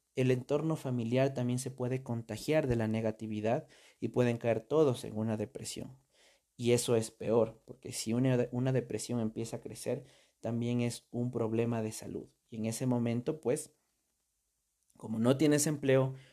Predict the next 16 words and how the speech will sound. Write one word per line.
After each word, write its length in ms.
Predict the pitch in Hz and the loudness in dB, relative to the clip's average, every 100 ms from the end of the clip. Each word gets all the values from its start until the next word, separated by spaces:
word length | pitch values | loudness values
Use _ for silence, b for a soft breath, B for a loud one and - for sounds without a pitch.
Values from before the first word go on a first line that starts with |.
| B | B
muy 220 | 123 139 151 | 2 6 10
difícil 500 | 127 - 135 131 113 | 8 8 2 4 4
atenderte, 840 | 113 110 107 113 117 117 120 - | 4 0 4 2 2 0 -2 -6
eh, 600 | 113 107 107 - 117 131 - | -8 -6 -6 -10 -12 -18 -14
atender 480 | - 110 113 110 113 | -12 -8 -2 0 0
tus 220 | - 123 | -2 -6
enfermedades, 920 | 107 107 80 92 95 120 110 - - _ | -6 -6 -8 -8 0 2 0 -4 -16 _
por 160 | - - | -20 -18
decirlo 360 | 123 113 113 | -14 -10 -8
así. 280 | 98 - - _ b b b b b b b b b _ _ _ - | -10 -12 -18 _ b b b b b b b b b _ _ _ -4
Esas 240 | 170 190 | 0 2
son 160 | 190 190 | 4 4
mis 120 | 170 | 4
sugerencias, 640 | 147 135 131 170 165 143 | 2 2 4 4 4 2
amigos. 560 | 120 139 147 147 139 - | 2 4 6 6 4 0
Eh, 500 | 113 110 107 104 | 2 4 2 0